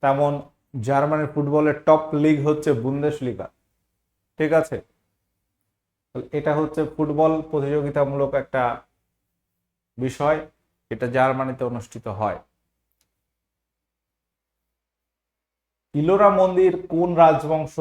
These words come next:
তৈরি করেছিল? ইলোরা মন্দির এটি কোন রাজবংশ তৈরি করেছিল? তো অজন্তা ইলোরা গুহাচিত্র আমরা জানি ইউনেস্কো ওয়ার্ল্ড হেরিটেজ সাইটের মধ্যে রয়েছে।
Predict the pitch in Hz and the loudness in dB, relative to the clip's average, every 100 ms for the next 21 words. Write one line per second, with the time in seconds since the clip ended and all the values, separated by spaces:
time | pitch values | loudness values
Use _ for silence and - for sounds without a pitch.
0 | 156 156 147 147 143 139 143 135 123 - | -6 -4 -4 -4 -4 -6 -4 -4 -4 -2
1 | 123 110 - _ _ _ _ _ _ _ | -2 -2 -6 _ _ _ _ _ _ _
2 | _ - 147 170 175 160 156 156 156 156 | _ -6 0 4 4 4 -2 -4 -2 -2
3 | 156 - 151 139 147 143 143 151 151 151 | -2 -6 -8 -6 -4 -6 -8 -8 -8 -4
4 | 143 139 131 135 135 - 139 135 135 131 | 0 0 -2 -6 -8 -8 -4 -4 -4 -4
5 | 131 127 135 127 131 117 80 - _ _ | -4 -2 -2 -2 -4 -6 -6 -12 _ _
6 | _ _ _ _ - _ 139 - - 156 | _ _ _ _ -20 _ -4 -2 4 8
7 | 180 185 175 180 180 165 165 165 160 151 | 8 8 8 6 6 2 6 8 8 8
8 | 156 156 156 156 151 147 143 147 147 147 | 6 4 -2 2 4 4 0 0 0 -4
9 | 147 143 - 147 127 135 131 92 123 139 | -6 -8 -8 -4 0 2 2 -2 -8 -4
10 | 151 - 147 143 143 143 147 143 143 151 | -6 -4 -8 -6 -8 -6 -4 -4 -4 -8